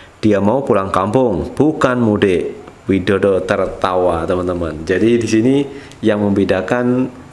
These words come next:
eh, antara mudik dan pulang kampung, kalau pulang kampung itu boleh, kalau mudik tidak boleh.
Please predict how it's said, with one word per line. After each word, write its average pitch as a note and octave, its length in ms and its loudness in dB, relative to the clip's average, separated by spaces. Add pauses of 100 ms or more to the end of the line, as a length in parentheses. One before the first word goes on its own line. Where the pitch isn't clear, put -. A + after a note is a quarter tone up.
(140)
eh, F2+ 160 -2
antara G2 460 -2
mudik G#2 580 0
dan F#2 240 -6
pulang F2+ 220 -2
kampung, A2+ 420 0
kalau E2+ 240 -4
pulang F#2 300 -4
kampung B2+ 400 -2
itu D3+ 100 -6
boleh, G2+ 560 -2
kalau F#2 160 -2
mudik G#2 400 -4
tidak - 240 -6
boleh. E2 240 -6